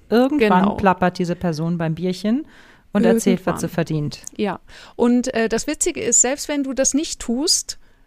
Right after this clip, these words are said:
Speaker 2: also selbst wenn dir diese Situation, äh, diese, diese Mühle, Zwickmühlen-, äh, Situation nicht passiert,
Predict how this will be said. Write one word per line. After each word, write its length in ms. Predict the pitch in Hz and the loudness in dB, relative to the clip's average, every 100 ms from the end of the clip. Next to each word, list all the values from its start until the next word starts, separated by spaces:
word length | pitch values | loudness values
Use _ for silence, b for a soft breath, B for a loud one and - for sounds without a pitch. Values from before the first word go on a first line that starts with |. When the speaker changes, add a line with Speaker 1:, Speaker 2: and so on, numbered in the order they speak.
| - | -4
Speaker 2:
also 400 | 233 233 226 226 | 0 2 2 2
selbst 240 | 247 254 | 0 0
wenn 140 | 262 233 | -2 -2
dir 120 | 226 | -2
diese 480 | 196 240 302 311 269 | -4 -2 0 2 2
Situation, 800 | 254 240 226 220 262 262 247 233 | 0 0 -2 0 0 0 0 -2
äh, 340 | - 220 220 | -2 0 0
diese, 300 | 208 214 214 | -2 -2 -2
diese 280 | 190 208 220 | -4 -4 0
Mühle, 680 | 208 220 269 330 190 202 - | 4 6 8 6 4 0 -2
Zwickmühlen-, 540 | - 269 262 226 214 196 - 202 | -2 -2 2 2 2 -2 -8 -8
äh, 260 | - 120 | -8 -6
Situation 560 | 208 226 - 202 - 196 | -4 -6 -4 -6 -4 -6
nicht 140 | 196 | -6
passiert, 380 | - - - 240 | -6 -4 -2 -4